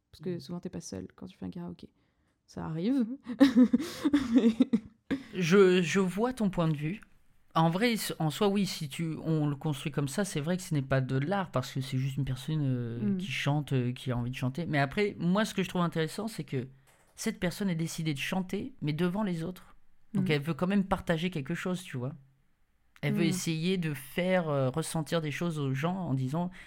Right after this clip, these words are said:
Speaker 2: Mais ça, c'est ma musique préférée, j'ai envie de vous la chanter. » Donc, pour moi, il y a ce côté artistique, tu vois.
Speaker 1: Mm.
Speaker 2: Mais c'est comme juste le parler avec les gens. L-,
Speaker 1: Ouais.
Speaker 2: une personne très éloquente, pour moi, elle parle d'une fa-, d'une façon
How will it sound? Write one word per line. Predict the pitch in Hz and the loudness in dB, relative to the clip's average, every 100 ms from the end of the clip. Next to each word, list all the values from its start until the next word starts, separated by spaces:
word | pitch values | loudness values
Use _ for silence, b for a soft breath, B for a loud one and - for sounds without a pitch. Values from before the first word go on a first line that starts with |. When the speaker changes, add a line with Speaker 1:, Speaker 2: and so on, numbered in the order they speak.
| - | -10
Speaker 2:
Mais | 131 | -6
ça, | 175 | -6
c'est | 165 | -4
ma | 151 | -2
musique | 143 143 135 | -2 -4 -6
préférée, | 170 - 147 170 | -6 -6 -4 -4
j'ai | 156 | -4
envie | 139 | -6
de | 135 | -6
vous | 139 | -4
la | 139 | -4
chanter. » | 135 160 143 175 190 - _ _ _ _ 180 | -2 -6 -6 -8 -10 -14 _ _ _ _ -6
Donc, | 139 - _ _ _ | -6 -10 _ _ _
pour | 160 | -2
moi, | 190 | 0
il | 196 | 2
y | |
a | 160 | 0
ce | - | 0
côté | 160 170 | -4 -2
artistique, | 156 135 165 - 170 - | -2 -2 -8 -6 -8 -8
tu | - | -6
vois. | 123 147 - | -6 -6 -8
Speaker 1:
Mm. | 208 202 | -4 -2
Speaker 2:
Mais | 170 | 0
c'est | - | 0
comme | 220 226 B B B B B - _ - | 0 0 B B B B B -20 _ -10
juste | 156 220 - | -4 -4 -2
le | 151 | -4
parler | - 175 185 180 | 0 0 4 4
avec | 156 | 4
les | 143 | 2
gens. | 139 135 131 - - _ _ _ - | 0 0 -4 -8 -20 _ _ _ -10
L-, | - | -10
Speaker 1:
Ouais. | - _ 151 | -10 _ -6
Speaker 2:
une | |
personne | 139 175 196 165 | -4 -2 0 0
très | - 214 190 | 0 0 2
éloquente, | 180 147 185 254 - - _ _ - | 2 2 0 -2 -6 -16 _ _ -2
pour | 156 | 0
moi, | 208 | 2
elle | 185 | 0
parle | 196 202 | 0 2
d'une | 160 156 | 2 0
fa-, | 135 143 - - | 0 -4 -4 -10
d'une | 143 139 135 | -4 0 0
façon | 135 143 - | -2 -6 -6